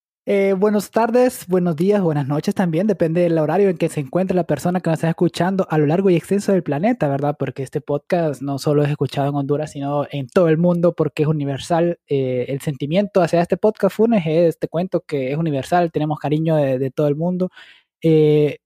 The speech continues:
¿por qué nos tardamos tanto? Es porque estamos trabajando, pues, porque vienen grandes proyectos, se viene gira por todo Honduras, con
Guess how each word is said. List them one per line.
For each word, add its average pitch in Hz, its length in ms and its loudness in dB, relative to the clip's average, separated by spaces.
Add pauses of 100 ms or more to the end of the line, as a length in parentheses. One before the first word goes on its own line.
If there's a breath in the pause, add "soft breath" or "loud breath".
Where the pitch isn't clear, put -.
(160)
¿por 170 160 0
qué 196 80 4
nos 208 120 2
tardamos 214 400 4
tanto? 226 400 4
Es 170 140 2
porque - 240 -6
estamos 127 300 -10
trabajando, 165 540 0
pues, 180 180 0
porque 147 240 -6
vienen 147 160 -2
grandes 151 240 -2
proyectos, 170 600 -2
se 160 80 2
viene 151 280 0
gira 175 580 2
por 147 120 -6
todo 151 160 -2
Honduras, 175 640 0
con 143 200 -8